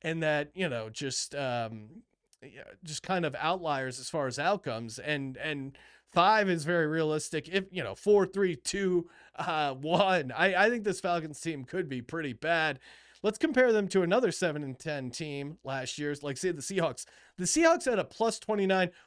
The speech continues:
positive point differential, and they only won seven games. Now, nor-, you would look for them to normally, you know, kind of, uh, regress back to the positive side with the win totals.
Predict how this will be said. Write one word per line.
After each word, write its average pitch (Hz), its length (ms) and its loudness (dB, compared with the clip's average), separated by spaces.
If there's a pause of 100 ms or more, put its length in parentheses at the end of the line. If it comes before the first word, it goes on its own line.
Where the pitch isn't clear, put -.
positive 190 680 2
point 180 340 -4
differential, 165 800 -2 (180)
and 190 140 2
they 269 100 8
only 247 200 4
won 175 240 2
seven 139 360 -2
games. 123 240 -6
Now, 180 140 4
nor-, 190 300 4 (260)
you 180 80 2
would 190 100 6
look 226 200 6
for 208 100 2
them 190 560 2 (320)
to 185 80 0
normally, 185 640 6
you 180 160 0
know, 151 160 2
kind 180 320 2
of, 165 240 4
uh, 156 180 2
regress 165 420 2
back 170 220 -2
to 175 100 -8
the 135 80 -10
positive 202 400 2
side 160 220 -2
with 151 80 -8
the 160 80 -6
win 202 160 2
totals. 175 300 0